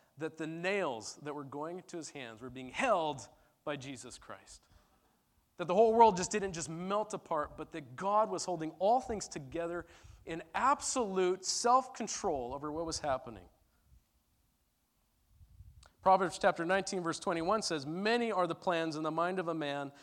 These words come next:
but it is the purpose of the Lord that will stand." This is just another way of saying that your personal plans are very insignificant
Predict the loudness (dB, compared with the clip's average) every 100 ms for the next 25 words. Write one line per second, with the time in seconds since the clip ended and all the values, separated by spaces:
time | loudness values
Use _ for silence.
0 | -8 0 2 4 2 2 -2 2 2 4
1 | 0 0 2 2 2 2 2 0 -4 -4
2 | -4 -4 -4 -6 -8 -10 _ _ _ _
3 | _ _ _ _ _ -4 -2 -2 -2 0
4 | 4 4 4 2 2 0 0 0 -2 -2
5 | -2 -2 -4 -6 -6 -6 -6 -6 -8 -10
6 | -10 -10 -6 -4 -4 -6 -8 -10 -10 -10
7 | -8 -8 -8 -10 -12 -20 -20